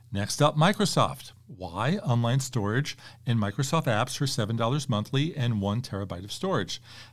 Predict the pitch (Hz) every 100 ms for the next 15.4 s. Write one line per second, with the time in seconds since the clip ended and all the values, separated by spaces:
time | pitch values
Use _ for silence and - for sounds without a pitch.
0 | - 104 - - 113 113 139 104 113 120
1 | 98 95 101 - _ 156 165 - - -
2 | _ - - - - - 123 - - 214
3 | 196 165 208 208 - _ - - _ -
4 | 135 156 151 131 147 139 131 123 120 139
5 | 135 123 117 127 - 131 131 117 110 104
6 | 110 110 104 123 160 135 113 110 113 110
7 | 110 - 139 139 - - 156 120 123 135
8 | - 135 - 170 - 123 104 110 143 151
9 | 120 117 110 - 127 127 - 104 117 -
10 | 120 120 104 - 104 110 104 110 110 95
11 | 110 113 135 - - - - 113 98 101
12 | 143 131 135 135 110 139 107 92 - 110
13 | - - - - - - - 131 160 -
14 | 156 165 170 170 - 190 185 170 147 147
15 | 170 220 120 -